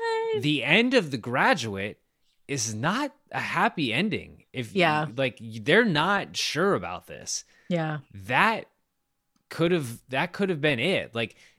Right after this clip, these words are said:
Speaker 2: that could have been them sitting on a bus. Like, that would have been interesting. They go that route and they're sitting on a bus and he's like, "Did I just ruin both, like, Paula's life and her kid's life? Did I just do something horrible? Is this
Speaker 1: Yeah.
Speaker 2: right? Like, what is going on?" Like,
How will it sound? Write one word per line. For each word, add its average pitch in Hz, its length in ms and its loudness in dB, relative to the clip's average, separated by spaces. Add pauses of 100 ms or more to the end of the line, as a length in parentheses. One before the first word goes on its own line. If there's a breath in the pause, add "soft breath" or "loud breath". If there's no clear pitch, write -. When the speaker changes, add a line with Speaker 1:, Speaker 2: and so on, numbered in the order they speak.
Speaker 2:
that 127 360 -2
could 190 100 -2
have 165 100 0
been 165 200 2
them 156 180 0
sitting 165 380 0
on 156 120 2
a 113 40 -2
bus. 143 300 -2
Like, 107 80 -8
that 135 100 2
would 196 100 2
have 143 80 0
been 135 100 -2
interesting. 143 440 -4
They 107 100 -2
go 113 120 -2
that 127 220 0
route 107 200 0
and 110 80 -10
they're 120 80 -4
sitting 165 320 0
on 156 100 0
a 101 40 -4
bus 135 580 0
and 120 280 -2
he's 135 300 -4
like, 120 280 -4 (380 soft breath)
"Did 107 180 -6
I 139 140 2
just 147 260 -4
ruin 123 520 -4
both, 110 440 -4
like, 98 360 -6 (400)
Paula's 123 480 -4
life 120 280 -4
and 95 200 -12
her 90 100 -14
kid's 147 320 -4
life? 156 220 -4
Did 101 120 -6
I 110 140 0
just 127 240 -8
do 131 140 -6
something 98 260 -10
horrible? 160 600 -4
Is 101 180 -10
this 190 140 -2
Speaker 1:
Yeah. 160 220 0
Speaker 2:
right? 139 320 0
Like, 113 160 -12
what 117 300 -2
is 131 160 -2
going 113 300 -4
on?" 139 240 -2
Like, 95 180 -12